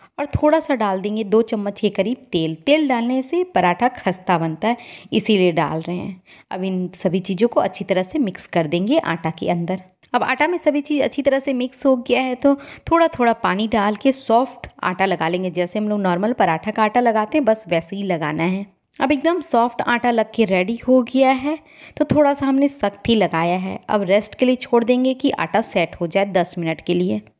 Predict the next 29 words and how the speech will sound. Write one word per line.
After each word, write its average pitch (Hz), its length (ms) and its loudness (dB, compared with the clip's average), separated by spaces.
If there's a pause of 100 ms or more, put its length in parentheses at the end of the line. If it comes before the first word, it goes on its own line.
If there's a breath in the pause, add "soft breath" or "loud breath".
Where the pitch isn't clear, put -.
(500)
तो 320 60 0
आज 311 320 0
हम 302 100 2
यहाँ 294 160 4
पे 294 80 2
बना 240 280 0
रहे 240 120 0
हैं 240 80 -4
धनिया 196 280 -4
पत्ती 190 260 -2
का - 140 0
पराठा। 170 500 -4 (480 soft breath)
तो 285 100 -2
उसके 285 200 0
लिए 294 80 0
क्या 262 160 0
करेंगे, 254 380 0
ढेर 254 340 2
सारा 240 500 0
कटा 220 300 0
हुआ 220 220 4
धनिया 180 280 -2
पत्ती 175 300 -2
लेंगे, 180 520 2 (540 loud breath)
एकदम 277 300 0
बहुत 269 320 2
सारा 202 240 2
लेना 175 240 -2
है, 190 280 -4